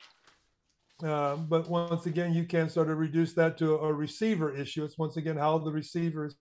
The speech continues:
functioning. Personally, you know, when we come down to trying to understand this phenomenological experience of the spirit world,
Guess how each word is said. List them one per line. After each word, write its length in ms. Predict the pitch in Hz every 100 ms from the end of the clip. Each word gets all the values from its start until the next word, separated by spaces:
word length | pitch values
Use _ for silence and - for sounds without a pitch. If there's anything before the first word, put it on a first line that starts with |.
| -
functioning. 380 | 208 202 143 - _ _ _ _ _ _ _ _ _
Personally, 600 | 254 269 - 269 254 247
you 80 | 240
know, 120 | 220
when 120 | 208
we 100 | 208
come 280 | 196 202 202
down 240 | 196 196 180
to 80 |
trying 220 | 180 190 175
to 80 | 180
understand 580 | 185 180 180 185 180
this 240 | 170 165 -
phenomenological 1200 | 175 165 170 175 170 156 165 165 165 170 160 151
experience 480 | 135 - 175 175 165
of 100 | 160
the 80 | 143
spirit 440 | - - 170 147
world, 400 | 170 185 165 -